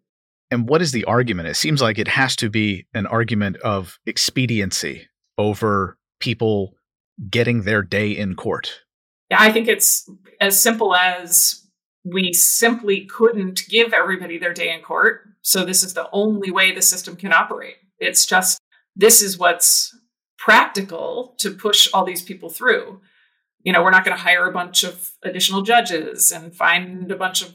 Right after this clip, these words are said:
Speaker 2: lawyers so everybody can actually, you know, have their proof, have their guilt proven beyond a reasonable doubt.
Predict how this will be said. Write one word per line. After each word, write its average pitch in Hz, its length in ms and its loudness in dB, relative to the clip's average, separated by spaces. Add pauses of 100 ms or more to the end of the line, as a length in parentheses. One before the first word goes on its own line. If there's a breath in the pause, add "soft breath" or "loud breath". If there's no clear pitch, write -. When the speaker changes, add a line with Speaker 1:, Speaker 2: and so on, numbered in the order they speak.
(160)
Speaker 2:
lawyers 214 580 2
so 175 160 0
everybody 175 280 -6
can 170 160 -6
actually, 165 680 -2
you 190 80 -8
know, 165 240 -2 (300)
have 175 240 0
their 170 120 0
proof, 180 480 -8
have 208 200 0
their 180 140 0
guilt 190 280 -6
proven 180 320 -2
beyond 170 260 -2
a - 20 -14
reasonable 170 380 -10
doubt. - 300 -4